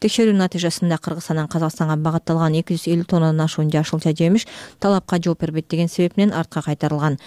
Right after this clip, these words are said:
Кыргыз өкмөт башчысы Сапар Исаков он сегизинчи октябрда Астанага барып, Казак өкмөт башчысы Бакытжан Сагентаев менен жолугушту. Натыйжада Казак тарап он тогузунчу октябрдан тарта чек арадан өтүү үчүн артыкчылыктуу тартип киргизип, жүгү бар унааларга текшерүүнү калтырган.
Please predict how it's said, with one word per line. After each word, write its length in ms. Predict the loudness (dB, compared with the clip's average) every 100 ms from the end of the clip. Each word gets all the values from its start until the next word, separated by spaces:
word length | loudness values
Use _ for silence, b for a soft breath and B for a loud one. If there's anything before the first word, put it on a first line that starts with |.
| B B B
Кыргыз 320 | 0 2 2
өкмөт 240 | 2 2
башчысы 280 | 0 -2 -2 -2
Сапар 220 | 0 -2
Исаков 360 | 0 -2 -2
он 140 | -2 0
сегизинчи 300 | 0 0 0
октябрда 600 | -2 0 -2 0 0 -2
Астанага 380 | 0 0 0 0
барып, 280 | 0 -2 -2
Казак 320 | -2 0 -2
өкмөт 320 | -2 0 0
башчысы 440 | 0 -2 -2 -2 -2 B B -6
Бакытжан 420 | -2 -2 0 0
Сагентаев 600 | 2 0 0 0 0 0
менен 180 | -2 0
жолугушту. 500 | 0 0 -2 0 0
Натыйжада 500 | 2 0 0 0 -2
Казак 300 | -2 -2 -2
тарап 280 | 0 -2 0
он 100 | -2
тогузунчу 420 | 0 2 2 0
октябрдан 500 | -2 -2 -2 0 0
тарта 320 | 0 0 -2 B B B B
чек 200 | -4 0
арадан 280 | 2 2 2
өтүү 240 | 2 0 -4
үчүн 180 | -4
артыкчылыктуу 460 | -4 -6 -6 -2 -2
тартип 340 | -2 -2 -4
киргизип, 320 | -4 -2 -2 0
жүгү 280 | -2 0 0
бар 140 | 0
унааларга 400 | 0 0 0 0
текшерүүнү 580 | -2 -4 0 0 2 0
калтырган. 680 | 0 -4 0 0 0 0 -2